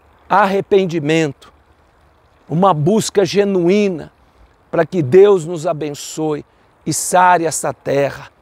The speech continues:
Eu quero orar por vocês. Pai, eu abençoo a todos meus queridos irmãos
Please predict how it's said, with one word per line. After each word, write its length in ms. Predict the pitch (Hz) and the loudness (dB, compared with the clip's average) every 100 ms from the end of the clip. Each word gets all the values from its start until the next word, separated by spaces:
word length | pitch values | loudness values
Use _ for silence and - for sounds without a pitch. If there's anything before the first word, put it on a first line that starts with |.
| _ _ _ _ _ _ _ - - - - | _ _ _ _ _ _ _ -20 -20 -20 -4
Eu 140 | - | -2
quero 240 | - 190 | 2 4
orar 180 | 185 160 | 4 2
por 140 | 156 160 | 0 -4
vocês. 480 | 143 - 165 156 | -4 -6 -6 -8
Pai, 320 | - 190 190 170 | 0 2 4 4
eu 140 | 175 | 2
abençoo 440 | 151 170 160 - | 0 -4 -4 -2
a 60 | 170 | -2
todos 400 | - 247 226 156 | 0 4 4 2
meus 320 | 180 180 170 | -4 -2 -4
queridos 420 | - 165 170 135 | -6 -6 -4 -6
irmãos 600 | 151 131 160 180 165 - | -6 -4 -2 0 -2 -10